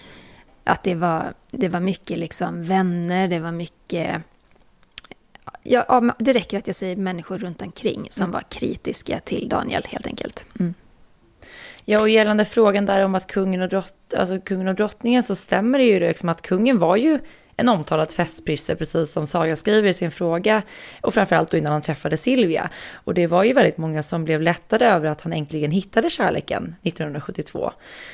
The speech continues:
Speaker 2: Eh, och det här ifrågasättandet gällande kungens kärlek, eh,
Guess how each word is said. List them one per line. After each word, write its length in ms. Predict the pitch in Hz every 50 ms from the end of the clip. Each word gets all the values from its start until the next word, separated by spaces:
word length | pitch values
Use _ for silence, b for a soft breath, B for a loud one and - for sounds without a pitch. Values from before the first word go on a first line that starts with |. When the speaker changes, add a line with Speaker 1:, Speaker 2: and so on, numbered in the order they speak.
| B B B
Speaker 2:
Eh, 320 | - - 185 175 170 - -
och 80 | 180 -
det 60 | -
här 80 | 185 175
ifrågasättandet 840 | 180 175 - 185 175 170 - - 190 - 196 190 185 180 175 -
gällande 640 | 190 185 175 170 165 160 160 165 160 160 160 165 160 -
kungens 380 | - - 208 220 233 240 233 -
kärlek, 580 | - 196 175 165 165 165 - - _ - - - -
eh, 100 | -